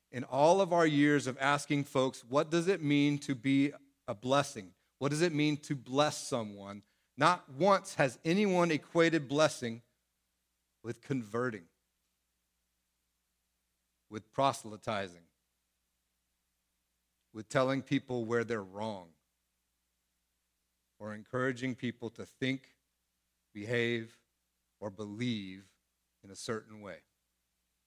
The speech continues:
No one in our dialogues have ever confu-, has ever confused those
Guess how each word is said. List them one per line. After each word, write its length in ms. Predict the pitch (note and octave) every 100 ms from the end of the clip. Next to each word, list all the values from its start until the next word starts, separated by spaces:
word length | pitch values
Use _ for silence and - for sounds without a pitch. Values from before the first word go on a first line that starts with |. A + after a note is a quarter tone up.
| _ _ _ _ _ _ _ _ _ _ _ _ _ _ _ _ _ _
No 280 | G#2+ B2 C#3+
one 420 | B2+ A2+ G2 G2 _ _ _ _
in 120 | G#2+
our 120 | A2 A2
dialogues 680 | B2 B2 A#2+ G#2 G2+ G2 -
have 200 | G#2+ -
ever 460 | C3 C#3+ C3+ B2+ A#2+ _ _ _
confu-, 480 | A2 G2+ - C3 C3
has 220 | B2+ G#2+
ever 280 | C3+ C#3+ D3
confused 580 | C#3+ C#3+ - C3 A2 G2
those 240 | B2+ B2